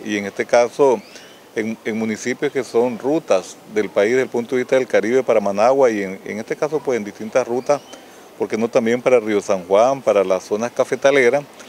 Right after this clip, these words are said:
Es importante que los brigadistas de salud, los promotores, los colbol,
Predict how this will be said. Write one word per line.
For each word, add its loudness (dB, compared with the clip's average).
Es 0
importante 2
que 2
los -2
brigadistas 2
de 2
salud, 0
los -2
promotores, 0
los -2
colbol, 4